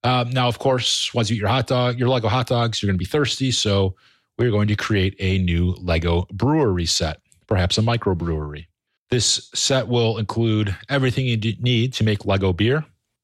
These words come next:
Perhaps we should make it root beer because Legos are often marketed towards kids. Maybe it'll be regular draft beer. I don't know. All the different hoppers and machines and things that are used to make beer from scratch,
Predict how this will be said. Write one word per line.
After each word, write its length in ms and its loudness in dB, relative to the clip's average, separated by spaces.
Perhaps 380 0
we 60 2
should 140 0
make 120 0
it 120 -4
root 180 0
beer 200 2
because 360 -4
Legos 380 0
are 200 -4
often 260 0
marketed 360 0
towards 240 -2
kids. 400 -2
Maybe 180 0
it'll 100 0
be 100 0
regular 280 -2
draft 320 -4
beer. 160 0
I 120 0
don't 140 0
know. 260 0
All 160 2
the 460 0
different 360 0
hoppers 380 0
and 100 2
machines 380 0
and 120 0
things 480 0
that 160 0
are 60 2
used 560 0
to 60 0
make 420 0
beer 280 2
from 220 -4
scratch, 680 -2